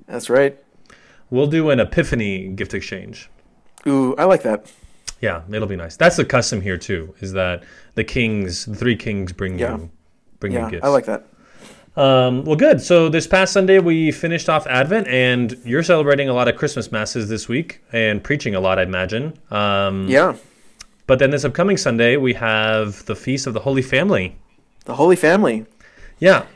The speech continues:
Speaker 2: What do you got? What do you think?
Speaker 1: <laughs> You know, it's, it's interesting, actually, because my, my homilies, I'll, so I'm gonna, confession time,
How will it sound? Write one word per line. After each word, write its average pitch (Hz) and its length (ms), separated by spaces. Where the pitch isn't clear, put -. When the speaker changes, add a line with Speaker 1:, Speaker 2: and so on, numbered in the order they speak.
Speaker 2:
What 143 140
do 156 60
you 156 60
got? - 380
What 127 80
do - 60
you - 60
think? - 280
Speaker 1:
<laughs> - 360
You 165 140
know, 208 200
it's, 175 300
it's 170 160
interesting, 220 380
actually, 127 480
because 156 540
my, 208 540
my 165 320
homilies, 117 720
I'll, 147 240
so - 420
I'm 127 120
gonna, 117 240
confession 120 400
time, 107 260